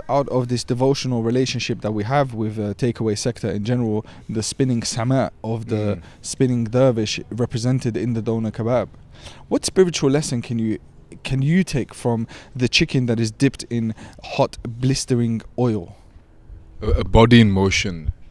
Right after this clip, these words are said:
Speaker 2: being in relation. It's important to be in a state of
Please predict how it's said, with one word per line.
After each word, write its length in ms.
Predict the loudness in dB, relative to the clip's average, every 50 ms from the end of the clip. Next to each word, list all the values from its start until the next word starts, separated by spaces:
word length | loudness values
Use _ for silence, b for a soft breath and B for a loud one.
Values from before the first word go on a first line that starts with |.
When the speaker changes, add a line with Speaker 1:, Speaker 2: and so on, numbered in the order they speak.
| -20 -20 -20 -16 -14 -14 -12 -4
Speaker 2:
being 220 | -2 -2 0 0 0
in 120 | 0 0 0
relation. 640 | 0 2 0 0 0 -2 -6 -8 -10 -12 -14 -16 -18 -20 -20 -20 -20 -20 -20 -20 -20 -20 -20 -20 -20 -20 -20 -20 -12 -10
It's 160 | -8 -6 -4
important 640 | -4 -4 0 2 4 4 4 4 2 0 -2 -6 -10 -14 -10
to 80 | -8 -6
be 180 | 0 2 2 2
in 80 | 2 2
a 40 |
state 320 | -2 -2 0 0 0 0 0 -2
of 340 | -6 -6 -6 -8 -12 -18